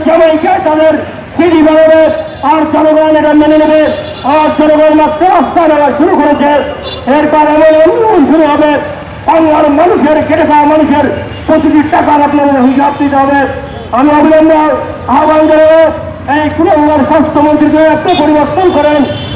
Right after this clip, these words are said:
স্বাস্থ্য খাতের দুর্নীতি নিয়ে তদন্ত করেন এবং অবিলম্বে আপনি পিসিআর ল্যাব বানান এবং বিনামূল্যে আপনি স্যাম্পল কালেকশন করার ব্যবস্থা করেন। সময় সংক্ষিপ্ত করার জন্য আমার বক্তব্য এখানেই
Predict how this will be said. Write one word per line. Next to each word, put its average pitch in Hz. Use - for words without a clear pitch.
স্বাস্থ্য 285
খাতের 302
দুর্নীতি 311
নিয়ে 311
তদন্ত 311
করেন 302
এবং 285
অবিলম্বে 311
আপনি 302
পিসিআর 359
ল্যাব 302
বানান 302
এবং 311
বিনামূল্যে 311
আপনি 302
স্যাম্পল 294
কালেকশন 302
করার 294
ব্যবস্থা 285
করেন। 277
সময় 285
সংক্ষিপ্ত 285
করার 285
জন্য 294
আমার 277
বক্তব্য 294
এখানেই 277